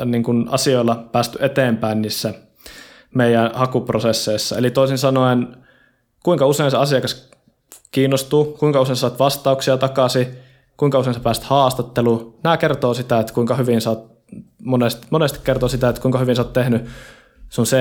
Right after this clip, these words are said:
V ja saatteen ja, ja tota, profiilia, kuinka ne on kohdennettu. Ja varsinkin kun puhutaan sitten isommista volyymeista, niin mä ainakin oon tervannut huomaamaan, että sit kun mä otin sinne nuo key resultsit, mä otin sinne ne tekki-avainsanat, mä otin sinne ne,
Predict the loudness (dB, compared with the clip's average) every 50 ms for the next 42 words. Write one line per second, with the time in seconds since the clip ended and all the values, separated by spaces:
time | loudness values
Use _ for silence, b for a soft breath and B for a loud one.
0 | 4 2 2 2 2 2 2 0 0 0 2 2 0 0 -2 0 0 2 4 4
1 | 2 2 0 -2 -6 -12 -20 _ -20 -20 -20 -20 -20 _ _ -10 -6 -4 -2 -2
2 | -2 -4 -2 0 0 0 0 0 0 0 0 0 0 0 0 2 2 2 2 2
3 | 0 0 2 2 0 0 0 2 2 0 2 2 0 0 0 0 -2 -4 -4 -6
4 | -6 -6 -6 b b b b b b -4 0 0 2 2 0 0 -2 -4 -4 -2
5 | -2 0 0 -2 -2 -4 -4 -2 0 0 2 0 0 -2 -2 -2 -2 0 0 0
6 | 0 0 0 -2 -2 0 2 2 2 2 2 0 -2 -4 -6 -8 -8 -8 -8 -8
7 | -8 -10 -12 b b b b b b b b b b b -16 -14 -14 -10 -4 -2
8 | 0 2 2 2 2 2 2 2 2 2 2 2 2 0 0 2 2 2 2 2
9 | 2 0 0 0 0 -2 -2 -4 -4 -2 0 2 2 2 0 0 0 -2 0 0
10 | 0 0 0 -2 -2 -2 -2 -2 0 -2 -2 -4 -6 -6 -6 -8 -10 -10 -6 -2
11 | -2 0 0 0 0 0 0 0 0 0 0 -2 -2 -4 -6 -8 -6 -6 -4 -4
12 | -6 -6 -8 -8 -10 -8 -2 0 0 0 2 0 0 0 0 0 0 0 0 -2
13 | B